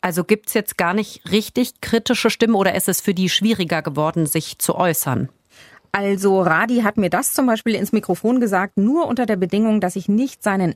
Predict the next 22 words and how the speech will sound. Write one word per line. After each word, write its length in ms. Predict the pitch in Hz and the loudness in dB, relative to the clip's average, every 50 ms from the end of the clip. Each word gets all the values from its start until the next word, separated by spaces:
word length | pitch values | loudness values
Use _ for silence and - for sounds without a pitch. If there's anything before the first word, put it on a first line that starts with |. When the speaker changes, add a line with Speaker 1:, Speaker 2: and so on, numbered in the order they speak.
| _ - | _ -4
Speaker 2:
echten 380 | - 277 - - - 165 151 143 | -4 -4 -4 -4 -2 0 2 2
Namen 320 | 131 123 131 143 143 147 | 2 2 2 2 0 0
verwende. 380 | - 156 147 156 143 147 151 185 | 0 0 0 0 0 0 0 0
Er 240 | 208 - - 160 | 0 -2 -2 -2
heißt 220 | 170 165 180 - - | 0 -2 -2 -2 -4
also 200 | - 156 165 - - | -4 -2 -2 -2 0
eigentlich 440 | - 214 220 208 165 156 - - | 0 0 0 0 -2 -2 -4 -2
anders. 400 | - 190 202 180 156 196 214 - _ - - - - - - - - _ _ - | -2 0 0 0 0 -2 -4 -6 _ -20 -20 -20 -20 -20 -20 -20 -20 _ _ -4
Aber 580 | 180 180 185 202 202 208 208 202 202 190 - | -2 0 0 0 2 2 2 4 2 2 2
in 140 | - 202 202 | 2 0 2
Ägypten 520 | 185 180 - 233 - - - 214 185 160 | 2 0 -2 -4 -4 -2 -2 -2 -2 0
wagt 300 | 165 160 170 202 220 - | 0 -2 -2 -2 -4 -4
eben 240 | - - 214 202 185 | -2 0 0 0 0
kaum 340 | - - 190 202 220 226 226 | -2 -2 0 2 2 2 0
einer, 360 | - - 190 190 190 185 185 | 0 0 -2 0 0 0 0
seine 220 | 185 170 180 185 180 | 0 0 0 2 2
Meinung 360 | 165 156 170 196 220 233 220 | 2 2 2 2 0 0 0
zu 140 | - 226 208 | 0 -2 0
sagen, 340 | 196 190 180 196 202 202 | 0 0 0 0 0 0
wenn 140 | 185 196 208 | 2 2 0
die 100 | 196 202 | 2 2
nicht 320 | 208 208 208 - - - | 2 0 0 -2 -8 -20